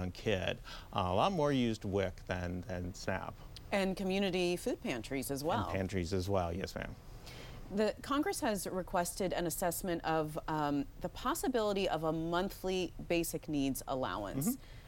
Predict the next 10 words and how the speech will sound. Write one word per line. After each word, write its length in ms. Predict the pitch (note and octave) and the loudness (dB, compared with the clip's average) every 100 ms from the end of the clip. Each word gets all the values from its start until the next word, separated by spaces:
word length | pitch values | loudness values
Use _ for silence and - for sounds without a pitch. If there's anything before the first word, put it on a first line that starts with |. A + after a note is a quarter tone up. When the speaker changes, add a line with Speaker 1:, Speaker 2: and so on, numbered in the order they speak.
| - | -14
Speaker 2:
How 260 | - B3 D#4+ | -2 2 4
would 120 | F4 F#3+ | 4 4
that 180 | D#3 | 2
work? 320 | G2+ F#2+ - - - - - - - - | 2 -4 -6 -10 -6 -6 -8 -12 -10 -10
Speaker 1:
So 500 | - - - E3+ E3 D3 F3+ | -8 0 8 10 8 6 6
that, 260 | A3 C4 - | 6 4 0
uh, 340 | D#3 E3 D3+ A#2+ | 4 6 4 4
is 180 | C3 C3 | 4 6
actually, 560 | C3+ - D3+ B2+ B2 C#2 - G2+ A#2+ | 4 4 4 6 4 0 -4 -2 0
um, 320 | A2 G2+ | 2 2